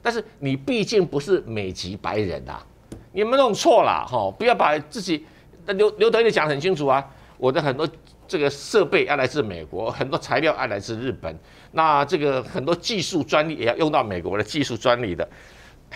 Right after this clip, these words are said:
那不是全部美国，自己很，台积电因为今天之所以这么强，是因为自己有很多的专利，而且他也自己能够去设计很多的设备，反过来要设备制造厂商帮他做，所以他自己有一，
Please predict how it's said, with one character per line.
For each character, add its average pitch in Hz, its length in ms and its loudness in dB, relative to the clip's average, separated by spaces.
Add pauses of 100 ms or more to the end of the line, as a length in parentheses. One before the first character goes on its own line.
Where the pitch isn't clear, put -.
(360)
那 202 140 0 (200)
不 240 100 2
是 262 80 4
全 - 160 2
部 240 140 4
美 127 180 -2
国， 127 420 0
自 262 140 -6
己 185 100 0
很， 143 140 2
台 156 160 0
积 185 60 -4
电 214 120 2
因 202 60 -2
为 208 100 4
今 208 240 -2
天 202 120 2
之 214 100 -4
所 170 160 0
以 - 20 -4
这 - 120 2
么 147 80 0
强， 107 280 -2
是 156 60 -4
因 180 80 4
为 160 60 -2
自 214 100 -12
己 139 140 -4
有 110 60 0
很 104 100 -2
多 147 100 -4
的 131 60 -2
专 139 260 2
利， 143 180 -4 (300)
而 190 80 2
且 160 140 0
他 202 180 2
也 165 60 2
自 226 180 -8
己 135 180 -2
能 131 200 -4
够 175 260 0 (100)
去 - 120 -10
设 196 260 4
计 175 160 -2
很 113 140 -2
多 165 100 0
的 143 80 2
设 165 260 2
备， 139 300 0 (180)
反 135 220 0
过 214 140 4
来 147 100 4
要 156 260 2
设 226 240 2
备 190 160 2
制 185 160 -6
造 160 160 4
厂 98 220 -2
商 143 160 0
帮 143 140 0
他 139 80 0
做， 143 260 0 (380)
所 208 100 4
以 214 40 6
他 240 60 2
自 277 140 -2
己 170 120 2
有 131 100 0
一， 139 80 -4